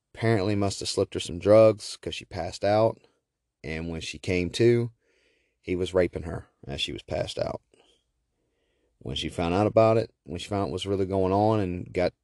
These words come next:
her senses about her, she took a knife and stabbed this dude over and over and over in a, I, I'm assuming a fit of rage. And that's understandable.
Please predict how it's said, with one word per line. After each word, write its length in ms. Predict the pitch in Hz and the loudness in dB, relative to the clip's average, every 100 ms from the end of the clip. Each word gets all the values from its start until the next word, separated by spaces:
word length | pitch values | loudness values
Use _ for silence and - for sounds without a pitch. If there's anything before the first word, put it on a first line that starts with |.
| _ 98 | _ -12
her 100 | 85 | -8
senses 400 | - 104 - 104 | -4 -4 -4 -2
about 300 | 101 104 110 | 2 4 2
her, 160 | 107 - _ _ _ _ _ _ _ _ _ _ _ - | -4 -12 _ _ _ _ _ _ _ _ _ _ _ -10
she 140 | - | -4
took 180 | - 151 | 0 2
a 40 | |
knife 320 | 117 120 120 | 4 2 2
and 80 | 92 | -2
stabbed 400 | - 101 110 - | -2 0 0 -2
this 160 | - - | -6 -6
dude 280 | 82 85 80 _ _ _ _ _ _ _ _ _ _ - | -6 -8 -12 _ _ _ _ _ _ _ _ _ _ 0
over 460 | 98 110 107 107 - _ - | 2 4 2 -2 -6 _ -16
and 120 | - | -12
over 340 | 80 82 82 80 | -6 -6 -6 -8
and 100 | 78 | -6
over 360 | 67 - - _ _ _ _ _ _ _ _ _ _ _ - | -8 -8 -12 _ _ _ _ _ _ _ _ _ _ _ -14
in 160 | - 85 | -6 -4
a, 280 | 80 76 76 - | -2 -4 -6 -10
I, 100 | 85 - _ _ | -12 -14 _ _
I'm 220 | 87 90 | -8 -6
assuming 340 | 85 95 92 85 | -4 -2 -2 -2
a 60 | |
fit 180 | - 90 | -2 -2
of 80 | 82 | -2
rage. 400 | 92 95 - - _ _ _ _ _ _ _ _ _ _ _ _ _ _ _ - | -2 -4 -8 -14 _ _ _ _ _ _ _ _ _ _ _ _ _ _ _ 0
And 420 | 117 113 110 - _ _ _ _ _ _ _ _ _ _ _ _ _ | 4 4 2 -2 _ _ _ _ _ _ _ _ _ _ _ _ _
that's 180 | - 107 | 2 4
understandable. 840 | 110 95 - 92 95 82 - - | 2 0 -2 -2 -4 -4 -10 -18